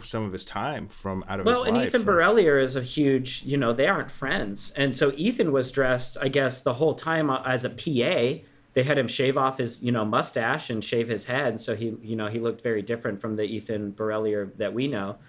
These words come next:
Speaker 2: Uh, and he was undercover shooting this thing.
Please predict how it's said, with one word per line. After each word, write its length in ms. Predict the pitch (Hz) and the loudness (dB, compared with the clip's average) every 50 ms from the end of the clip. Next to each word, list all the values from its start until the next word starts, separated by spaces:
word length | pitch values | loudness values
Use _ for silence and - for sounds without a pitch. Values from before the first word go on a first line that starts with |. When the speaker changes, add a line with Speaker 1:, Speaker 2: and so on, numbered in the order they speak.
| - - - - _ _ - | -20 -20 -20 -20 _ _ -10
Speaker 2:
Uh, 400 | - 110 - - - - - - - | -8 -8 -8 -8 -10 -12 -12 -10 -6
and 160 | - 131 120 | -4 -4 -4
he 160 | 117 113 143 | -2 -2 0
was 260 | 151 151 156 151 151 - | 2 2 2 2 0 0
undercover 540 | 143 147 156 160 143 - 135 156 - - | -2 0 0 0 -2 0 -2 0 0 0
shooting 360 | - - - 107 98 101 95 98 | -2 -2 -4 -4 -4 -4 -4 -4
this 160 | 98 - - | -6 -8 -8
thing. 320 | - 104 101 101 98 92 | -8 -6 -6 -4 -6 -8